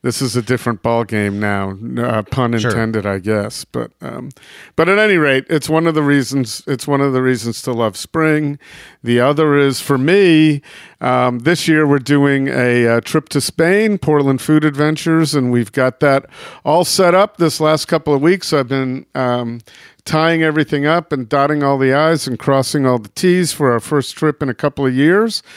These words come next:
Speaker 1: I'm excited about that. We have one in, um,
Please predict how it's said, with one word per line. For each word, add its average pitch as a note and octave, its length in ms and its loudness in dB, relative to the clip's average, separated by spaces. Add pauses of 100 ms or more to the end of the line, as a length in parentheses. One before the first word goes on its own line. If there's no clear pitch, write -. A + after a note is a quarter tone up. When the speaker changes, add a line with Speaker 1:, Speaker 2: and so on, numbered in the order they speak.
(340)
Speaker 1:
I'm B2 160 -2
excited C#3 420 0
about C3 300 0
that. D#3 360 0
We C#3+ 180 2
have D3 260 2
one D3 440 0
in, C3+ 400 0 (120)
um, A#2 420 -2